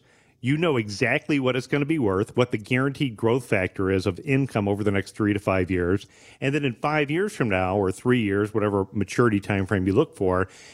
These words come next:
you can turn that income on to provide income for the next, say, five years. So now you've got the next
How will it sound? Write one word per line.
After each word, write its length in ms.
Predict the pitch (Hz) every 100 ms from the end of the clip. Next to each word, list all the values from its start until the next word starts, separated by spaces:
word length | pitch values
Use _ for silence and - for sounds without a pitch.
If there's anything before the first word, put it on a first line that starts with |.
| -
you 140 | 135
can 180 | 143 120
turn 320 | - 170 170
that 180 | 156 135
income 460 | 160 190 214 135 104
on 220 | 98 101
to 80 | 104
provide 400 | 104 104 104 104 131
income 460 | 117 113 120 104
for 80 | 107
the 80 | 104
next, 200 | 104 -
say, 160 | 113
five 380 | 110 - 208 156
years. 380 | 82 - - - _ - -
So 100 | -
now 160 | 135 170
you've 220 | 226 196
got 160 | 156 -
the 80 |
next 300 | 117 113 -